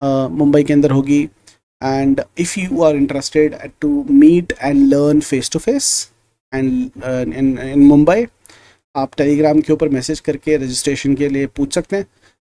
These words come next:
And, uh, the dates will be fourth to fifth of November and we are going to do that।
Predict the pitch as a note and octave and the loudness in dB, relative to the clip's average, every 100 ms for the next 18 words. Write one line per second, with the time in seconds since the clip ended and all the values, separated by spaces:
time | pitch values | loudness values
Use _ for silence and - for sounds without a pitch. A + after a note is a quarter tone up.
0 | - C3 C3 C3 C3 C3 C3 B2+ B2 C#3 | -12 -8 -4 -2 -2 -2 -4 -6 -4 -4
1 | C#3 C#3+ C3+ C3+ C3 B2 - C3 - - | -2 -2 0 -2 -4 -8 -8 -10 -10 -12
2 | B2 - A#2+ B2 G3+ - _ _ _ A#2+ | -10 -8 -6 -4 -6 -8 _ _ _ -12
3 | B2 B2+ B2 B2 B2 A#2+ A#2+ A#2+ A#2 F#2+ | -8 -6 -8 -8 -8 -8 -10 -12 -12 -14